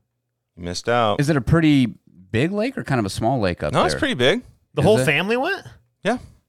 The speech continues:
Speaker 3: Without me? You rented boats?
Speaker 1: Yeah. I guess you didn't get the invite.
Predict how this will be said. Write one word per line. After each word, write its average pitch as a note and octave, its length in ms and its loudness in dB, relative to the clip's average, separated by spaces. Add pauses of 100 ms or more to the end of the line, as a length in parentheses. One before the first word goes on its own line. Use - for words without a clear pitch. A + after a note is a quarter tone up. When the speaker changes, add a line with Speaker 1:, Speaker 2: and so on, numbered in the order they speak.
(880)
Speaker 3:
Without D#3+ 260 0
me? F4 260 -10
You C3+ 120 -10
rented C#3+ 280 -4
boats? - 380 -2
Speaker 1:
Yeah. B2 300 4 (320)
I A#2 140 0
guess D#3 200 2
you D#3 80 0
didn't C#3 180 2
get B2+ 140 0
the G#2+ 140 0
invite. G#2+ 400 2